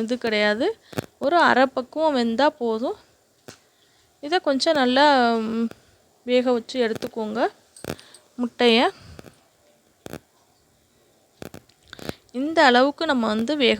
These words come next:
விட்டு எடுத்துக்கிட்டோம்னா சரியா இருக்கும். இப்போ நம்ம வந்து இந்த சேமியாவை வந்து நம்ம வேக வைக்கிறதுக்கு நம்ம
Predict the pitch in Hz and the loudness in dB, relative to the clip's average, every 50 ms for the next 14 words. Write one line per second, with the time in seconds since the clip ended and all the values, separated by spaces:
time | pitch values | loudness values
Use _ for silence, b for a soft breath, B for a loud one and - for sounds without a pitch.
0 | 226 208 202 - 233 214 196 214 - - 214 - 202 - 208 208 220 277 392 370 | -2 -6 -4 -4 -4 -4 -2 -4 -6 -8 -14 -14 -10 -8 -8 -6 -4 -4 -6 -4
1 | - - 202 196 202 214 214 208 202 196 196 196 - - - 349 427 - _ b | -4 -6 -4 -2 0 0 0 0 0 -2 -4 -8 -10 -10 -10 -10 -10 -12 _ b
2 | b b b b b b b b b b _ - 254 247 - - 381 381 359 294 | b b b b b b b b b b _ -14 -14 -10 -4 -2 0 0 2 2
3 | 254 240 233 226 220 233 240 254 277 359 480 494 B B B B B B _ B | 2 2 2 2 0 0 -2 -2 0 0 -2 -2 B B B B B B _ B
4 | B B B B B B B - 240 269 285 349 339 - - 262 254 254 277 285 | B B B B B B B -10 -8 -2 -2 -2 -2 0 2 2 4 4 2 2
5 | 285 277 254 240 226 220 214 220 220 214 220 233 294 320 311 277 240 220 220 214 | 2 2 4 4 4 2 2 0 0 0 0 0 0 0 0 0 0 0 0 0
6 | 208 214 233 254 262 277 254 226 208 208 - 226 220 214 208 208 - - - 392 | 2 2 2 2 2 0 -2 -2 -2 -2 -4 -4 -4 -2 -4 -6 -6 -6 -6 -6
7 | 494 - _ b b b b b b b b b b _ 247 269 320 339 | -6 -8 _ b b b b b b b b b b _ -6 0 0 0